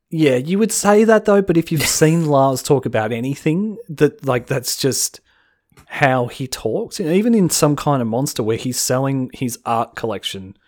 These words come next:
Speaker 1: that, you know, in one, on one hand, like, in one sentence, he's saying, "Oh, you know, I've worked really hard on this and I really like art and blah, blah, blah."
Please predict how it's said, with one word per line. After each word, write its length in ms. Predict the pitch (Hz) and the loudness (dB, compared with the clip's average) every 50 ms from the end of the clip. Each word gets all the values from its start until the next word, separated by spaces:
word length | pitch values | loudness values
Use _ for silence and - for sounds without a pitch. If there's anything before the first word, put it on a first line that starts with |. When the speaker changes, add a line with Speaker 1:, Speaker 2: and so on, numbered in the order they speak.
| _ _ _ _ _ _ _ _ _ _ _ | _ _ _ _ _ _ _ _ _ _ _
Speaker 1:
that, 400 | 135 123 120 113 104 101 - _ _ _ _ _ _ _ _ _ _ _ _ _ _ _ _ _ - | -10 -6 -4 -4 -4 -6 -8 _ _ _ _ _ _ _ _ _ _ _ _ _ _ _ _ _ -6
you 100 | 156 135 | -4 -2
know, 180 | 123 113 104 - - | -2 -4 -4 -6 -6
in 220 | 156 165 165 147 | -6 -4 -2 0
one, 240 | 151 175 170 165 165 | 2 4 4 4 2
on 200 | 139 139 143 147 | 2 0 2 4
one 200 | 143 147 156 160 | 4 4 4 4
hand, 400 | 143 151 135 131 120 123 117 - | 4 2 2 0 0 -2 -4 -4
like, 160 | 131 123 - | -4 -2 -2
in 100 | 135 135 | -2 -2
one 200 | 127 135 135 143 | 0 0 0 0
sentence, 340 | 135 - 143 117 127 120 104 | 0 0 -2 -2 -4 -6 -8
he's 160 | - 117 110 | -8 -8 -6
saying, 240 | - 127 113 107 104 | -4 -4 -4 -4 -4
"Oh, 120 | 143 143 151 | -6 -6 -6
you 140 | 143 147 | -4 -4
know, 140 | 143 139 127 123 | -4 -2 -2 -2
I've 220 | 127 127 147 - | -2 -4 -6 -4
worked 280 | 143 143 139 131 - - | 0 0 0 0 0 -2
really 160 | 147 135 123 | -2 0 0
hard 320 | 110 120 127 131 131 127 131 | -2 -2 -2 -2 -2 -2 -4
on 100 | 123 123 | -4 -4
this 260 | 123 127 120 - - | -4 -6 -6 -6 -8
and 60 | 117 | -8
I 60 | 113 | -6
really 180 | 117 131 127 123 | -4 -2 -2 -2
like 300 | 120 123 117 117 117 - | -2 -2 -4 -4 -4 -4
art 260 | 117 113 113 110 117 | -6 -6 -6 -6 -8
and 80 | 123 117 | -8 -8
blah, 220 | 127 117 110 110 | -8 -8 -8 -6
blah, 160 | 113 120 113 | -6 -6 -6
blah." 80 | - | -6